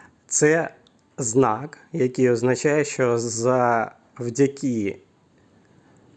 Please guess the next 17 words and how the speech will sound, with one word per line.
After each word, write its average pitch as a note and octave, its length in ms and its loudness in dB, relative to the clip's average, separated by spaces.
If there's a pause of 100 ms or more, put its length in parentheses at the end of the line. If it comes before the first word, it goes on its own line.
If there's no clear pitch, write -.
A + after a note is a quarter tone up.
(140)
математичній C#3 720 0
моделі B2+ 440 2
Тетраміно, A#2+ 880 -2 (760)
отут B2+ 320 -4
знаки, A2 440 -4
бачите, A2 640 -6
червоний, C3 880 0
жовтий, B2+ 580 -2
синій, C3+ 600 -2
це D#3+ 280 -2 (360)
зелений, B2+ 580 0
це D3 160 -2
п'єдестал, C#3+ 920 -2 (1000)
номер C#3 340 2
один C3+ 240 4
в D#3+ 40 -2
світі. G2+ 560 -8